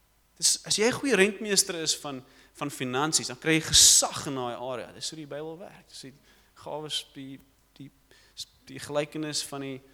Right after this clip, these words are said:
van die talente, van die, van die muntstukke. Hoe, hoe meer, goeie rentmeesters, hoe meer gesag kry. As jy 'n goeie pa is vir jou familie, jy kry gesag.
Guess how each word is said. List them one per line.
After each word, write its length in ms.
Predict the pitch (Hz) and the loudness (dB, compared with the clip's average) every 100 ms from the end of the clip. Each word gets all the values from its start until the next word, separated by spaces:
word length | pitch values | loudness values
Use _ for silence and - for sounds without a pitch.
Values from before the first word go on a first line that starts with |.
| _ | _
van 120 | - 143 | -14 -12
die 80 | |
talente, 400 | 135 139 165 160 | -10 -10 -10 -12
van 140 | 120 123 | -14 -12
die, 140 | 120 - | -14 -14
van 160 | - | -14
die 80 | 143 | -10
muntstukke. 640 | 147 175 - - - 64 53 - _ _ _ - | -8 -2 -2 -4 -10 -14 -16 -20 _ _ _ -16
Hoe, 160 | 143 - _ | -16 -16 _
hoe 100 | 151 | -12
meer, 360 | 151 160 190 175 | -10 -10 -8 -8
goeie 240 | - 269 | -2 4
rentmeesters, 520 | 202 208 208 190 165 151 | 6 4 4 2 2 -4
hoe 120 | 139 | -2
meer 240 | 165 175 - - _ _ | -2 -2 -6 -20 _ _
gesag 520 | - - - 196 - | 2 6 6 4 -6
kry. 160 | - 120 | -6 -4
As 80 | 139 | -2
jy 80 | 196 | -4
'n 120 | - | -6
goeie 280 | 254 262 - - - - 262 | -8 -6 -8 -12 -20 2 4
pa 220 | 240 233 | 8 6
is 100 | - | 6
vir 120 | - 202 | 2 -4
jou 60 | |
familie, 340 | - 185 190 165 | -4 -4 -2 -2
jy 60 | |
kry 140 | 214 214 | -4 -8
gesag. 640 | - 208 - - - - | 4 10 12 12 10 4